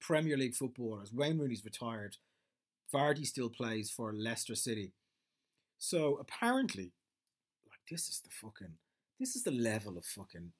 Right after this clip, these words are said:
narcissism that's out there in the world.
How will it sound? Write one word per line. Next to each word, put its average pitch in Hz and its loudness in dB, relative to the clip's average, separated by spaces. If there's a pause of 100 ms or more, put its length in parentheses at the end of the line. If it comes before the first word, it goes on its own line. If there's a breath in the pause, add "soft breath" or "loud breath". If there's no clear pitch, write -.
(1400)
narcissism 113 2
that's 95 0
out 113 0
there 101 0
in 92 -4
the 87 -4
world. 95 -2